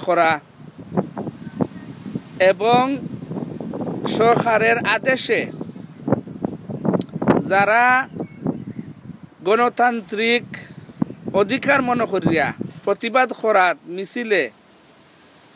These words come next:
অথবা সমাবেশে সরকারের বিরুদ্ধে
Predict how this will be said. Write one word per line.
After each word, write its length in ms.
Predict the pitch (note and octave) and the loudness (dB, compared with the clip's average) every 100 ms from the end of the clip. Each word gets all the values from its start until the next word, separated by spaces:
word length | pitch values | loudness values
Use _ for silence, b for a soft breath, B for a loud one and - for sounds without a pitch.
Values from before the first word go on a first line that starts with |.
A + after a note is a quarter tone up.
| - - - | -20 -20 -6
অথবা 440 | E3 E3 G#3 G#3 G#3+ G#3+ - - _ - | -4 0 4 4 4 2 -2 -10 _ -16
সমাবেশে 680 | - G#3+ G#3+ F#3+ G#3 - A#3 C#3 - _ - - - | -4 0 2 4 2 4 2 2 -4 _ -20 -20 -20
সরকারের 520 | - G3+ G#3+ - G3+ F#3+ | -4 0 2 2 2 2
বিরুদ্ধে 480 | G3+ B3 G3 A3 | 0 -4 -2 2